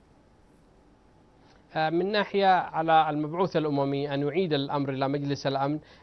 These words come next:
ليتخذ مجلس الأمن قرار أو بيان، آه، يشير بصراحة إلى الجهة المعرقلة، ه-، هذا يكون، آه، ضغط دبلوماسي. آه، من الناحية الأخرى على الحكومة ومن ورائها قوات ال-، التحالف التحرك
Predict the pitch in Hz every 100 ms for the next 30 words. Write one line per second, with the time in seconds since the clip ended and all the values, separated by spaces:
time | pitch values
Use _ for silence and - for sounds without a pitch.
0 | - 143 143 - 156 151 143 139 135 -
1 | 135 131 120 - 131 135 131 131 123 123
2 | 131 131 131 - - - 131 131 139 -
3 | 170 135 127 - 127 135 139 151 139 139
4 | 139 135 131 127 139 143 127 117 131 151
5 | 165 160 160 143 143 131 147 135 131 -
6 | 135 131 123 120 139 131 123 127 127 160
7 | 170 208 208 - - - 156 180 214 214
8 | 190 165 156 151 180 180 185 185 - -
9 | 180 151 156 156 151 147 147 156 139 143
10 | - 131 131 127 120 120 - - - 127
11 | - 147 135 139 160 - 139 156 - 160
12 | 165